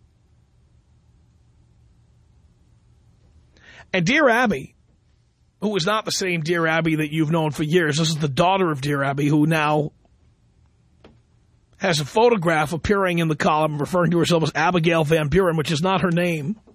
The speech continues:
Her name is Jean Phillips, but she's now just assumed the identity of her mother.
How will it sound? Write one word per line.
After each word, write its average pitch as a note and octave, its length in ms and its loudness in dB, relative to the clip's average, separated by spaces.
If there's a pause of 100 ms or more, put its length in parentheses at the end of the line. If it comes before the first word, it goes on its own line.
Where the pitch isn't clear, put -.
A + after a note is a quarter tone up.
(1600)
Her E3+ 60 -6
name D#3 160 -2
is B2 80 -2
Jean E3 340 0
Phillips, - 640 -2 (420)
but - 140 -4
she's F3 160 0
now F3+ 140 2
just D#3+ 180 -2
assumed G3 320 2
the F3 80 4
identity F3 460 4
of D#3+ 80 2
her D#3+ 100 2
mother. E3+ 460 2